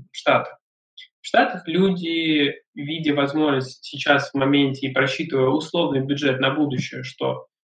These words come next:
я смогу выплачивать еще дополнительно по десять долларов каждый месяц за, там, не знаю, <laughs> новую технику или еще там за что-то,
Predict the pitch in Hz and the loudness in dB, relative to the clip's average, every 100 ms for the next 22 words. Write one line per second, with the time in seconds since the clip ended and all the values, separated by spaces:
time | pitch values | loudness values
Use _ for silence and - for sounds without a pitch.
0 | _ 175 160 151 - 147 147 139 131 143 | _ -4 0 0 2 2 4 2 4 4
1 | 135 - 131 139 - 143 127 135 139 - | 4 0 -6 -4 -2 0 2 2 2 0
2 | 123 131 139 131 131 131 139 131 127 - | -2 0 2 0 -2 0 2 2 0 2
3 | 131 127 131 139 131 131 127 127 131 127 | 2 2 0 2 0 -2 -8 2 4 6
4 | 123 120 - _ 113 120 123 120 - - | 4 2 -6 _ -10 -8 -8 -8 -8 -10
5 | _ _ - 135 143 143 156 160 139 135 | _ _ -10 -8 -6 -2 2 4 2 2
6 | 160 156 - 139 135 131 139 143 139 131 | 2 2 0 -4 -2 -2 -2 -4 -2 -2
7 | 123 127 127 131 135 - 240 214 - | -4 -6 -6 -8 -8 -2 -2 0 -2